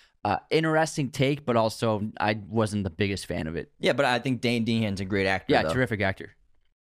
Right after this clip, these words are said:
Speaker 2: Now let's get into the villains, which is gonna be a juicy topic to talk about because we have a ton of great ones. Um, just to just name 'em off, in Tobey and Sam, Sam Raimi's universe, we have the two Green Goblins, we have Venom, Sandman, Doctor Oc-,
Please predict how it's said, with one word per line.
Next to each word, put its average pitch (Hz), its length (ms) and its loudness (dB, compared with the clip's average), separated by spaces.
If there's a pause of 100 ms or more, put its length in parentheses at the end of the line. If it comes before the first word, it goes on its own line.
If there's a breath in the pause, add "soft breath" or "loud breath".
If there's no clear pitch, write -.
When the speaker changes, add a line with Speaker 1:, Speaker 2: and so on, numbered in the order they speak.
Speaker 2:
Now 151 280 2
let's 285 180 -2
get 139 180 0
into 127 300 -2
the 98 140 0
villains, 98 580 -2
which 101 260 -2
is 98 240 -4
gonna 110 300 0
be 113 240 -2
a 113 160 2
juicy 127 480 -2
topic 147 460 -2
to 135 100 -2
talk 135 300 -2
about 95 360 0
because 98 460 -2
we 107 140 0
have 117 260 2
a 107 100 -2
ton 131 300 -2
of 117 100 -2
great 120 280 0
ones. 95 420 -2 (340 loud breath)
Um, 104 400 0
just - 260 -4
to 107 80 0
just 95 240 -6
name 113 200 2
'em 104 140 2
off, 110 260 0
in 95 140 -4
Tobey 131 380 0
and 110 80 -2
Sam, 110 360 -2
Sam 110 240 0
Raimi's 127 340 0
universe, 107 380 0
we 104 100 -2
have 98 260 0 (120)
the 104 80 -2
two 147 240 0
Green 117 300 0
Goblins, 110 500 0
we 104 80 -2
have 95 100 -2
Venom, 107 380 0
Sandman, 101 500 -2
Doctor 92 360 -2
Oc-, 123 280 0